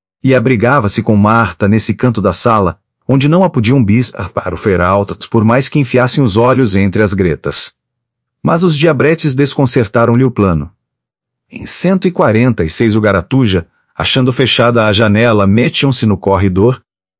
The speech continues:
a espiar pelo buraco da fechadura. Era ai que os esperava o Ivo, a quem desde o principio não escapara a manobra.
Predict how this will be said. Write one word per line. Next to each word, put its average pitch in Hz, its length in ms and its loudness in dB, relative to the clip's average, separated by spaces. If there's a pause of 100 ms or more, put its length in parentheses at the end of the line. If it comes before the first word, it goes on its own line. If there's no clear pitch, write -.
(260)
a - 120 -2
espiar 156 400 -2
pelo 139 180 0
buraco 110 400 0
da 123 120 0
fechadura. 92 640 -2 (600)
Era 131 340 2
ai 127 160 0
que 117 100 -4
os 101 120 0
esperava 101 480 0
o 113 100 2
Ivo, 110 340 0
a 87 60 0
quem 139 260 -2
desde 113 320 0
o 98 60 -2
principio 117 580 0
não 123 200 0
escapara 117 480 0
a 120 40 2
manobra. 82 540 0